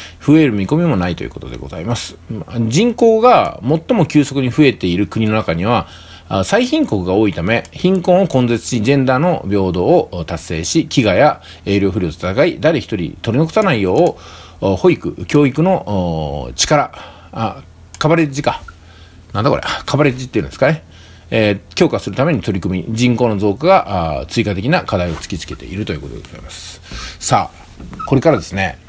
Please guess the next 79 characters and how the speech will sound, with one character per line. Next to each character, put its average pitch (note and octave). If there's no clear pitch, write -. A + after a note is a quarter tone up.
私 C3
は D3+
お G#2
そ F3+
ら A#2+
く B2
海 G3+
外 F#2+
に D#2+
暮 F2
ら E2+
す -
こ F2
と E2+
に D2+
な D2+
る D2
と -
思 B1
い C2
ま -
す。 -
そ C4
の C#4+
他 D3+
日 A#2+
本 D#3+
の D3
力 D#3
の B2
あ F#2+
る D#2+
方 D#2
っ D#2
て -
い D#2
う -
の A#2+
は、 G2
経 A#2
済 G2+
圏 F2
を F#2+
手 G#2
に F2
し -
た -
方 G2+
っ -
て -
い -
う -
の D#3+
は、 D3
海 E3+
外 G2
に D#2
暮 F#2+
ら F#2+
す -
で E2
し -
ょ -
う。 -
な E3+
ぜ C3+
な C3
ら G2+
日 A#2
本 D#3+
で G2
足 A2
の C3
引 -
っ -
張 E2
り D#2
合 D#2
い、 -